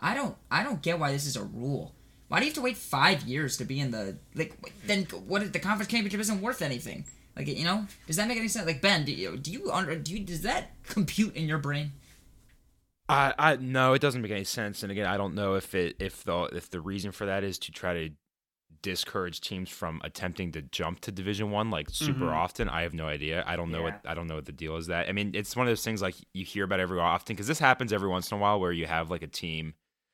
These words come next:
Speaker 2: that does really well. It's like, "Oh, well, they can't qualify for their, for the N C double A tournament." Um,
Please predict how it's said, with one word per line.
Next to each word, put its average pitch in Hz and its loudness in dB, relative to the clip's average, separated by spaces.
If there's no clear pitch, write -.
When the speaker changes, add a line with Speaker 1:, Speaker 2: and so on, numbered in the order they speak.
Speaker 2:
that 87 -4
does 90 2
really 90 0
well. 82 4
It's 90 0
like, 82 -6
"Oh, 85 2
well, 85 0
they 76 -2
can't 78 -8
qualify 87 0
for 90 -10
their, 85 -2
for - -12
the 85 -2
N 85 -4
C - -10
double 80 -4
A 80 -4
tournament." 85 -4
Um, 71 -6